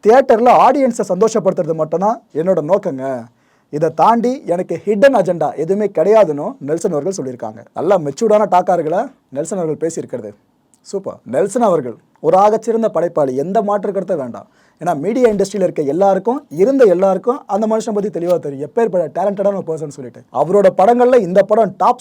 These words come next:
ஸ்பீட்ல போகுது அப்படின்னா வரவேற்கலாம். ஒரு சமகால கலைஞர் மேல வராருன்னா எல்லாருமே வாழ்த்தி வரவேற்கலாம்.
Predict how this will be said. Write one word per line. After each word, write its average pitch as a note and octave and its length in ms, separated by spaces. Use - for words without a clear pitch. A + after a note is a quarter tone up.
ஸ்பீட்ல G#3 160
போகுது G3 380
அப்படின்னா F3 480
வரவேற்கலாம். D#3+ 680
ஒரு D3+ 160
சமகால G3+ 420
கலைஞர் G3 320
மேல F#3 300
வராருன்னா E3 280
எல்லாருமே F#3 300
வாழ்த்தி D#3 260
வரவேற்கலாம். C3+ 460